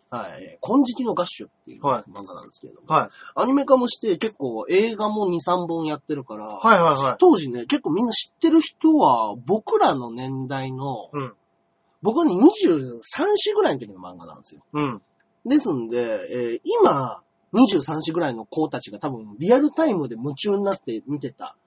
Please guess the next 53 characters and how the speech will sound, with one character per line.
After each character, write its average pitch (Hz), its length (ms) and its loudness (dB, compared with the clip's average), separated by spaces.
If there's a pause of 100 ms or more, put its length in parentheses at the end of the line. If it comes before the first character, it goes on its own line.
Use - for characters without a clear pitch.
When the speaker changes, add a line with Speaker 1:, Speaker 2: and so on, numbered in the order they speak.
Speaker 2:
う 151 100 -2
ん。 131 160 -2
Speaker 1:
ア 147 80 -2
ニ 151 140 0
メ 151 140 -2
と 139 140 -6
か 113 100 -12
漫 110 260 -12
画 113 80 -12
だ 113 100 -16
っ - 20 -20
た 85 120 -20
と 87 80 -20
思 80 120 -20
う 76 40 -20
ん - 20 -20
で - 20 -20
す - 80 -20
け 135 60 -6
ど、 135 60 -4
Speaker 2:
う - 20 -4
ん 110 100 -8
う 113 40 -12
ん 120 140 -10
う 110 180 -14
ん。 - 40 -16 (180)
Speaker 1:
少 156 200 -2
年 151 160 -6
サ - 140 -8
ン 120 40 -8
デ 107 100 -10
ー - 20 -14
で 87 80 -20
や - 60 -20
っ - 80 -20
て 165 100 -18
い 87 40 -18
た。 - 200 -18 (100)
Speaker 2:
う 147 100 -2
ん。 123 200 -4
Speaker 1:
は 107 280 -6
い。 - 160 -14
え 87 380 -8 (640)
ー、 - 20 -16
ま 202 160 2
あ - 20 6
ま 156 120 0
あ - 20 -4
ま 123 100 -4
あ、 - 40 -6
本 208 200 -4
当 233 60 -10
に 226 260 -4